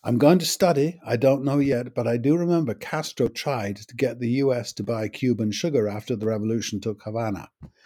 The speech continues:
The U S refused. A sort of world order of sanctions became the real power behind U S power. Good thing, too, since her military prowess has proved, like Russia's rumor, much exaggerated.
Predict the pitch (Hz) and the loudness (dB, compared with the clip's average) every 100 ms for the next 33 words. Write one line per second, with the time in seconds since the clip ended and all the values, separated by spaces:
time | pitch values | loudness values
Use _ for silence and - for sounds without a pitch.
0 | - _ 110 107 98 95 - 117 - 147 | -20 _ -2 2 2 2 -2 -6 0 0
1 | 101 82 - - _ _ _ _ _ _ | 0 -4 -14 -16 _ _ _ _ _ _
2 | _ - - 123 117 117 101 123 131 127 | _ -10 -4 -2 0 -2 2 6 8 6
3 | 113 135 127 120 110 110 - - 123 113 | 4 2 4 4 2 -2 -6 -6 -6 -6
4 | - 95 80 107 113 120 107 98 139 131 | -4 -4 -6 -10 -4 -2 0 2 2 2
5 | 131 - 87 98 101 104 101 95 101 113 | -2 -10 -8 -8 -8 -8 -6 -6 -4 -4
6 | 98 - - 98 82 80 _ _ _ _ | -4 -8 -12 -12 -12 -14 _ _ _ _
7 | _ _ _ - 147 - 139 127 - 131 | _ _ _ 2 2 2 0 0 0 -4
8 | 113 - 110 110 104 120 117 - 101 - | -4 -8 -6 -6 -4 -4 -6 -8 -10 -8
9 | - 113 98 - - 101 - 165 139 95 | -2 -2 -2 -8 -10 -12 -4 2 4 2
10 | - 101 98 101 104 113 - 95 101 95 | -4 -10 -10 -6 -4 -4 -4 -8 -8 -6
11 | 101 120 98 - 120 113 104 107 107 98 | -2 0 0 -4 -8 -6 -6 -6 -10 -8
12 | 104 101 85 82 82 - 82 | -6 -6 -8 -12 -14 -16 -18